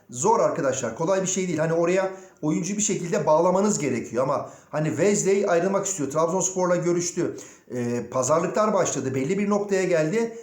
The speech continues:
Hani bu işi çok böyle sürüncemede bırakılacak bir durum gibi durmuyor. Ee, iki üç gün oldu zaten bu ifadeyi Watford kullanalı, süre isteyeli.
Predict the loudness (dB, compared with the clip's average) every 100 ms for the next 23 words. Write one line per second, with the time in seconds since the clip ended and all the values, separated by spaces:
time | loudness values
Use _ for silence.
0 | -10 -4 -2 -2 -2 -2 -2 -4 -2 2
1 | 4 2 0 -6 -10 -4 -2 2 2 2
2 | 2 2 2 4 2 2 0 0 0 0
3 | 0 0 0 0 0 -4 -6 -10 -10 -2
4 | 0 2 2 2 0 -6 -16 -6 0 0
5 | 0 -2 -2 -2 0 0 0 0 2 0
6 | 2 -2 -2 -2 0 0 0 0 -2 -6
7 | -10 -2 -2 0 -4 -4 -4 -2 0 0
8 | 0 0 0 -2 -2 0 0 0 -2